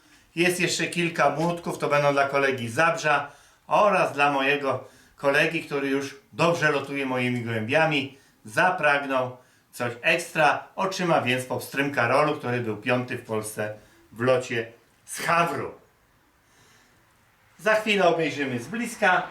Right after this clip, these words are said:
ten potencjał, który pojedzie do Anglii. W razie pytań, jak wysyłać gołębie, proszę telefonować pod mój numer.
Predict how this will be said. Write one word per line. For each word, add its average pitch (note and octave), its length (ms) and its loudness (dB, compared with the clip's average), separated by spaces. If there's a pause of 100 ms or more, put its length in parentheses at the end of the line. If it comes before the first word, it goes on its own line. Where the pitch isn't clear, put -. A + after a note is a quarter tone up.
(140)
ten F#3+ 140 2
potencjał, F#3 600 0
który F3 340 -4
pojedzie E3+ 420 2
do E3 220 0
Anglii. D3+ 720 2 (1080)
W B2+ 60 -6
razie E3 340 4
pytań, F3+ 460 0
jak F#3+ 200 0
wysyłać F3 500 2
gołębie, D#3 560 2
proszę D3+ 400 0
telefonować C3 640 2
pod A#2 280 -10
mój G#2+ 160 -4
numer. C#3+ 540 0